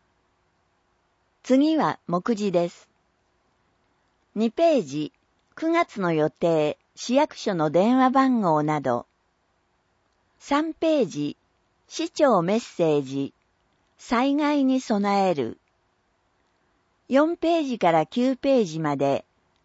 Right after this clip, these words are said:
市政最前線。窓口の受付時間を短縮します。ほか。十ページ、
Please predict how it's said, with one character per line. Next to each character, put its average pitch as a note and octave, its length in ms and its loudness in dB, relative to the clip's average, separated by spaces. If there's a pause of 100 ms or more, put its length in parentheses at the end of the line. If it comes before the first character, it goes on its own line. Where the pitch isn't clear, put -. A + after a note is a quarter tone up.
市 - 160 -6
政 D#4 400 2
最 C#4 340 -2
前 B3 260 0
線。 C#3 480 -4 (1000)
窓 A3+ 340 4
口 E4 260 -4
の E3 180 0
受 G#3 240 0
付 - 280 -4
時 C4 140 -4
間 G#3 320 -2
を D3 100 -2
短 F#3 300 -2
縮 F3 320 -6
し - 180 -12
ま C#3+ 160 -4
す。 - 200 -20 (280)
ほ D#3+ 160 -6
か。 C#3 300 -8 (1400)
十 G#3 220 -2 (160)
ペ D#4+ 220 0
ー B3 40 -4
ジ、 D#3 320 -6